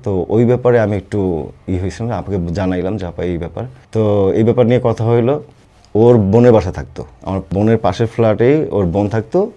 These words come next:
বোন দুলাভাইয়ের সাথে ও থাকতো। তো at the ending যখন বিয়ের ব্যাপারে সবকিছু মোটামুটি ফাইনাল, ফ্যামিলি রাজি, এটাও হয়ে গেল ফাইনাল। তিন দিন পরে আমাদের বিয়ে। ও, এর মধ্যে হয়েছে কি, আমার দুবার বোধহয় তার সাথে কথা হয়েছে ফোনে।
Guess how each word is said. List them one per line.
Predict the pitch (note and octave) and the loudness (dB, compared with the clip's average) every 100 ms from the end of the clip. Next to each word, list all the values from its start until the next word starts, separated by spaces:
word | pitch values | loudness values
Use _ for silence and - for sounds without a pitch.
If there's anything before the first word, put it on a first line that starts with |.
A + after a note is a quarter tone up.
| - - - - - | -18 -20 -20 -16 -2
বোন | G2 G#2+ | 2 4
দুলাভাইয়ের | G#2 A2+ A2 | 4 4 2
সাথে | A2 G2 | 0 0
ও | E2 | 0
থাকতো। | E2 D2+ - - - - - | -4 -8 -14 -18 -20 -20 -2
তো | B2 | 2
at | A#2 A#2 A#2+ A2+ B2+ | 4 4 4 4 6
the | C#3+ - C#3 | 6 6 6
ending | D3 C3+ A2 F#2 | 8 8 6 4
যখন | G#2+ G#2 B2 A#2+ | 2 2 4 4
বিয়ের | G2 A#2+ C3 C3+ C3 B2+ | 4 6 8 8 6 4
ব্যাপারে | A#2 A2 A#2+ A#2+ A#2 A2+ | 4 4 2 4 6 4
সবকিছু | A2+ A2+ G#2 | 2 -4 -4
মোটামুটি | G#2 G#2+ G#2+ | -2 0 0
ফাইনাল, | G#2 F#2+ F#2+ B2+ E3 - | 0 -2 0 -2 -4 -4
ফ্যামিলি | - B2 B2+ C3 C3 | 2 6 6 6 8
রাজি, | A2+ G#2+ G2 D3 - - | 6 6 4 2 0 -4
এটাও | C3 C3 C#3+ C#3 C3 | 0 4 6 8 8
হয়ে | B2 A#2 | 8 8
গেল | A2+ | 6
ফাইনাল। | A#2+ A2 G#2+ D3 D#3+ - | 4 4 4 2 -2 -2
তিন | B2+ B2+ A#2+ | 4 6 6
দিন | B2+ | 4
পরে | A#2 A#2 G#2+ A2+ | 4 2 4 6
আমাদের | G#2+ G#2 F#2+ G2 | 4 2 0 0
বিয়ে। | F2 F#2+ B2+ D#3 - | 0 0 -2 -4 -2
ও, | - D3 | 4 6
এর | B2 D3+ | 6 6
মধ্যে | D#3 D3 | 6 4
হয়েছে | D#3+ D#3 D#3+ | 2 0 4
কি, | |
আমার | D#3 C#3+ A#2 F#2+ | 4 4 2 2
দুবার | C3 D3 C#3 E3 C#3+ | 4 6 6 6 6
বোধহয় | B2+ B2 | 4 2
তার | B2+ A2 | 2 -2
সাথে | G#2 G2 | -4 -4
কথা | F#2 F2 | -6 -6
হয়েছে | D#2+ E2 | -8 -10
ফোনে। | F2+ - | -10 -12